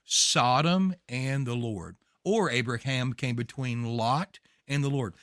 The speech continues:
Two beautiful pictures here. You can do this for family. You can do this for people. You can do this for loved ones. You can do this for people you know, and you can do this for your city, your state, your nation, you can do this for a region, a group of people. And so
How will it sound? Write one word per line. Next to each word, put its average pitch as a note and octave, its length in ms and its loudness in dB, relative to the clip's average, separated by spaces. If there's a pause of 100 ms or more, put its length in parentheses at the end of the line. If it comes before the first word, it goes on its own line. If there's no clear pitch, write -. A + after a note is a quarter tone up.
(180)
Two B3+ 200 2
beautiful F3 440 2
pictures C3+ 460 -4
here. D2 200 -12 (500)
You D3+ 140 0
can C#3 140 -2
do B2+ 140 2
this A#2+ 180 0
for - 140 -8
family. D3 420 2
You C3 100 0
can A#2 120 -2
do A2+ 100 -2
this G#2 160 -6
for G2 120 -12
people. C#3+ 460 -6 (300)
You B2 100 0
can A2+ 100 -2
do G#2+ 80 0
this G2+ 140 -4
for G#2+ 160 -6
loved A2+ 240 -2
ones. F#3+ 240 -4
You A2+ 80 -6
can A2+ 140 -4
do A2+ 100 0
this A2+ 160 -4
for G#2+ 140 -10
people A2+ 280 -6
you G#2 120 -2
know, G#2 280 -4 (300)
and C3 160 -4
you C3+ 100 0
can C3 120 -6
do A#2 120 0
this A#2+ 160 -4
for A#2+ 200 -4
your G#2+ 160 -2
city, A#2+ 300 -2
your G2+ 160 -2
state, G#2 220 -8
your F#2+ 120 -10
nation, A2+ 420 -6 (600)
you B2+ 120 0
can B2 140 -2
do A2+ 160 0
this G#2 180 -4
for G#2 360 -6 (200)
a G#2+ 100 -6
region, G2+ 640 -4
a G2+ 60 -20
group A2+ 300 -8
of D#2+ 120 -20
people. - 360 -16 (460)
And C3+ 180 -2
so C3 360 2